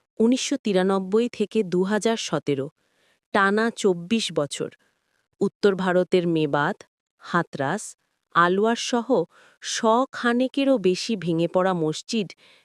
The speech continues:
নিজ হাতে মেরামত করেন। কখনো ইট সিমেন্ট, কখনো স্থানীয় মুসলমানদের সাহায্যে নামাজের ঘর আবার দাঁড় করান। মোহাম্মদ আমির বলেন, "একদিন আমি আল্লাহর ঘর ভেঙেছিলাম,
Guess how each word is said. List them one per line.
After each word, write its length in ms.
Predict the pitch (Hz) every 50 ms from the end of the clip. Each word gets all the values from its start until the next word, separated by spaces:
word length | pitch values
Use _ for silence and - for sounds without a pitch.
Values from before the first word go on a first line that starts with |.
| _ -
নিজ 320 | 196 208 226 240 220 -
হাতে 260 | 170 165 151 - 202
মেরামত 460 | 208 196 165 151 151 143 143 147 - -
করেন। 380 | - 143 135 135 135 127 156 - _ _ _ _ _ _ _ _ _ _ _ _ -
কখনো 380 | 165 160 - - 180 175 170 - -
ইট 220 | - 185 196 208 -
সিমেন্ট, 500 | - - 226 208 208 202 202 202 - - _ _ _ _ _ _ -
কখনো 340 | - 240 240 - 269 285 294
স্থানীয় 500 | - - - - 185 185 190 208 214 226
মুসলমানদের 680 | 214 196 190 - - 226 233 233 233 233 240 233 240 -
সাহায্যে 680 | - - 185 156 151 185 214 196 180 - - 170 147 - _ _ _ _ _ -
নামাজের 500 | 208 202 196 202 208 226 214 - 247 226
ঘর 340 | 190 185 208 202 190 190 220 - - _ _ _ -
আবার 360 | 180 180 175 175 214 233 214
দাঁড় 200 | 185 180 165 156
করান। 380 | - - 156 147 147 143 135 139 - _ _ _ _ _ _ _ _ _ _ _ _ _ -
মোহাম্মদ 440 | 190 175 170 196 196 196 208 190 196
আমির 280 | 170 170 175 185 180
বলেন, 440 | 165 165 160 156 170 214 226 170 147 160 _ _ _ _ _ _ _ _ _ _ _ _ _ _ - -
"একদিন 460 | 190 196 190 190 196 240 247 247 240 - _ -
আমি 240 | 190 202 220 226
আল্লাহর 400 | 202 180 175 175 185 202 214 214
ঘর 360 | 196 - - 190 185 190 196 185
ভেঙেছিলাম, 680 | 165 180 165 151 156 - - - 165 151 143 139 151